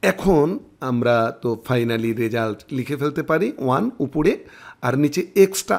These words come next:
আগে লিখে ln এ, এটা আমরা পরে লিখলাম। বাস, এতটুকু করতে পারো।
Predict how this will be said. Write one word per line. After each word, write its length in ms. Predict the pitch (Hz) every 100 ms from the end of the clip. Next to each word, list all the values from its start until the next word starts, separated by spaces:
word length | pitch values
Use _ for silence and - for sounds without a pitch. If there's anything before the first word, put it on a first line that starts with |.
| - 151
আগে 160 | 135 143
লিখে 240 | 139 190 226 - 151 131
ln 360 | 127 - 120 110 - - 104
এ, 20 | 78 - _ 117
এটা 140 | 110 110
আমরা 160 | 117 151 -
পরে 180 | 113 95 90
লিখলাম। 220 | - 117 156
বাস, 140 | 139 - - - - 240
এতটুকু 340 | 233 165 147 139
করতে 180 | 131 107 -
পারো। 160 | 85